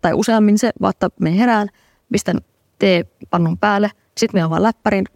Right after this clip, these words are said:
ja sit yritän tavallaan sillä samalla unen semmoisella, että ei ole vielä se päivän semmoinen arki, minä ei ole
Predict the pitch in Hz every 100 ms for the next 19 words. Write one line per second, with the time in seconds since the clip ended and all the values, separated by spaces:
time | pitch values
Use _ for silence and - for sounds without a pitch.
0 | _ _ - 175 - 226 202 190 185 185
1 | 185 196 220 220 180 170 190 180 160 160
2 | 160 165 165 - - 175 170 170 180 196
3 | - 226 220 190 165 160 160 156 156 156
4 | _ - 202 196 175 160 160 143 143